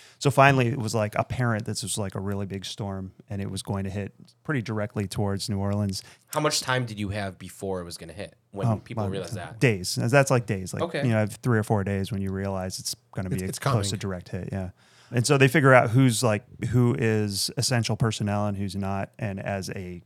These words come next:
Speaker 1: brand new second year resident, I was definitely not essential personnel. My wife stayed. She was a nurse at the same hospital where I was doing my rotations. Well, I'm sure we'll get to that as well.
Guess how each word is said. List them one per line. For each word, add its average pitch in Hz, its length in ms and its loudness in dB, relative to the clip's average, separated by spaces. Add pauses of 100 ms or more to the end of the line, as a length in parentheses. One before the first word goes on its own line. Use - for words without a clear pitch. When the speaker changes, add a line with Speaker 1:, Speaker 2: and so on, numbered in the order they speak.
Speaker 1:
brand 104 240 -2
new 101 140 -4
second 107 340 -6
year 101 120 -2
resident, 98 420 -8
I 98 100 -6
was 95 120 -8
definitely 98 380 -8
not 101 580 -4
essential 107 340 -4
personnel. 117 640 2 (100)
My 123 200 4
wife 123 400 6 (100)
stayed. 101 400 -4 (560)
She - 220 0
was 107 180 2
a 110 40 4
nurse 107 360 2
at 107 80 -6
the 110 60 -6
same 104 220 -2
hospital 98 520 -8
where 92 300 -14
I 92 100 -6
was 90 320 -6
doing 98 280 -4
my 92 120 -6
rotations. 98 720 -6
Well, 101 240 -8
I'm 107 80 -6
sure 107 180 -2
we'll 98 120 -4
get 95 160 -8
to 113 100 -6
that 95 260 -6
as 98 140 -6
well. 98 200 -6